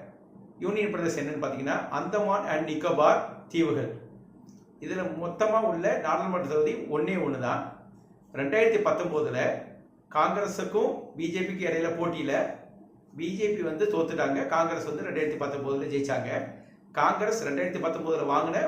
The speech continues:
வாக்கு சதவீதம் பார்த்தீங்கன்னா, அந்த ஒரே ஒரு தொகுதியில நாற்பத்தஞ்சு புள்ளி ஒன்பது எட்டு, பி ஜே பி வாங்கின வாக்கு சதவீதம் பார்த்தீங்கன்னா, நாற்பத்தஞ்சு புள்ளி மூணு ஜீரோ. So, பாயிண்ட் சிக்ஸ் எயிட் பர்சன்டேஜ் டிஃபரன்ஸ்ல தான்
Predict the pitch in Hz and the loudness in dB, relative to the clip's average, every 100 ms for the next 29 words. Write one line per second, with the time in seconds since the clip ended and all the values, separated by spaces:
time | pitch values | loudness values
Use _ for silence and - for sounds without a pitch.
0 | - 185 - - 151 151 170 175 131 131 | 2 2 2 0 0 0 0 0 0 -2
1 | 127 131 - - - - - - - 90 | -2 -2 -2 -8 -18 -20 -18 -8 -2 2
2 | 202 202 151 139 135 151 - 139 160 185 | 6 4 4 0 2 0 0 0 0 0
3 | 180 160 139 147 147 156 151 165 139 - | -2 -2 -4 -4 -2 -2 2 2 4 0
4 | 120 113 - - - - - - 156 233 | -4 -8 -12 -18 -20 -20 -20 -10 -6 -4
5 | 262 254 226 170 160 147 151 - - 143 | -4 -4 2 4 4 2 0 0 0 0
6 | - - 170 160 139 139 185 170 160 180 | 0 0 -2 0 -2 -2 -2 2 2 0
7 | 165 139 139 143 143 - 156 175 - 135 | -2 -4 -4 -4 -2 -2 -2 0 0 -2
8 | 120 117 - - - - _ _ _ _ | -2 -4 -10 -18 -20 -20 _ _ _ _
9 | - 196 - - 156 220 226 - 185 196 | -2 2 2 4 2 4 2 -2 -2 -2
10 | - 160 - 185 165 147 143 165 156 135 | -2 -4 -6 -6 -4 -4 -2 -4 -4 -4
11 | 127 190 | 0 0